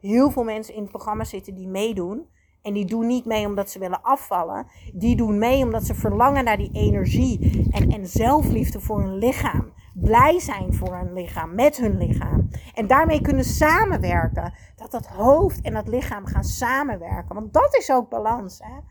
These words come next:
Nou, kijk dan even in mijn show notes. In mijn show notes deel ik een linkje.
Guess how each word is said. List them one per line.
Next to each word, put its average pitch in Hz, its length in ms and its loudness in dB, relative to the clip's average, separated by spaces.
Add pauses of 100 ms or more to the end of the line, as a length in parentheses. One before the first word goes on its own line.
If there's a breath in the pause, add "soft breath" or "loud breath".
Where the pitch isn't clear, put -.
(240 soft breath)
Nou, - 140 -10 (180)
kijk 320 340 2
dan 311 320 4
even 269 400 -6
in 233 120 -10
mijn 214 200 -10
show 175 300 -10
notes. - 640 -20 (100)
In 349 240 4
mijn 392 120 2
show 254 300 0
notes 220 380 -4 (160 loud breath)
deel 247 520 0
ik - 140 -14
een 208 120 -10
linkje. 180 560 -12